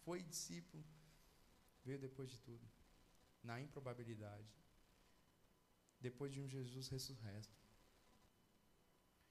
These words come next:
E é esse Paulo que vai pro mundo e começa a anunciar as boas novas,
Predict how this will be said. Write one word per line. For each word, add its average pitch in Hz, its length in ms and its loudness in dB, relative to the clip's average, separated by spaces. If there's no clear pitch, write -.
E 135 100 10
é 135 120 10
esse 202 340 8
Paulo 143 540 8
que 131 160 0
vai 131 300 6
pro 170 200 2
mundo 139 300 4
e 127 40 0
começa 127 440 4
a 127 40 2
anunciar 127 340 4
as 120 100 0
boas 123 280 2
novas, 131 540 4